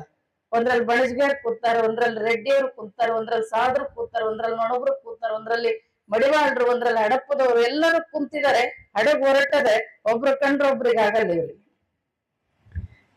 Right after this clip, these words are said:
ಎಲ್ಲರೂ ಮಲಗಸ ನಿದ್ರೆ ಎದ್ದು, ನಿದ್ರಿಸ್ತಾ ಇರ್ಬೇಕಾದ್ರೆ ಒಬ್ಬ ಎದ್ದ,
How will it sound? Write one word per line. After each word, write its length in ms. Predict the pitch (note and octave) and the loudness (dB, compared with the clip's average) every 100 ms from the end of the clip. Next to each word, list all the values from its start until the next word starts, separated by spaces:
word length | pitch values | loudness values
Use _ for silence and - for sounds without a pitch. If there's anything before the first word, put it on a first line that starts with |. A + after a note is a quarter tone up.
| - | 10
ಎಲ್ಲರೂ 500 | B3+ D#4+ F4 F4+ E4+ | 12 12 12 12 8
ಮಲಗಸ 420 | D#4 E4 F4+ F4+ | 6 2 0 0
ನಿದ್ರೆ 480 | D#4+ E4 D#4+ E4+ D#4+ | -2 -2 0 2 2
ಎದ್ದು, 560 | D4+ B3 D#4 - - A#3+ | 0 0 -2 -2 -6 -6
ನಿದ್ರಿಸ್ತಾ 680 | C4+ F4+ F#4 - - D#4+ | -6 -2 -4 -4 0 2
ಇರ್ಬೇಕಾದ್ರೆ 580 | D4+ D4+ D4+ D4 C#4+ C#4+ | 2 0 0 0 2 0
ಒಬ್ಬ 140 | C4 D#4 | 0 0
ಎದ್ದ, 200 | C4+ | 0